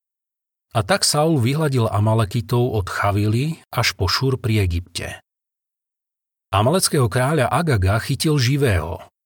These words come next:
ale všetkých ostatných zabil mečom. Saul a ľud však ušetrili Agaga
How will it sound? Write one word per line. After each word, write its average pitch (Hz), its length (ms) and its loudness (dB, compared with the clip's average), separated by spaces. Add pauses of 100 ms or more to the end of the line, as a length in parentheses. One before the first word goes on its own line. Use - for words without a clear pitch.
ale 95 240 0
všetkých 113 400 0
ostatných 104 640 0
zabil 107 320 2
mečom. 92 480 0 (1120)
Saul 170 400 2
a - 160 -2
ľud 139 240 -2
však - 240 -2
ušetrili 143 480 -2
Agaga 104 640 0